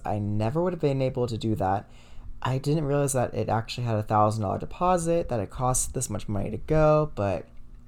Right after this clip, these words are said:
some kids would go for three sessions, which would be for nine weeks. So you have to understand that people that go to this camp have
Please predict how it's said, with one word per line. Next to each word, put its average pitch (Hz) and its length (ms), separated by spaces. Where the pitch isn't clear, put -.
some 139 320
kids 175 320
would 147 100
go 123 160
for 117 140
three 117 260
sessions, 135 560
which - 200
would 107 80
be 107 160
for 107 180
nine 104 420
weeks. 156 400
So 117 520
you 135 80
have 123 80
to 110 60
understand 117 360
that 98 80
people 135 300
that 131 100
go 120 120
to 113 60
this 110 200
camp 104 360
have 104 340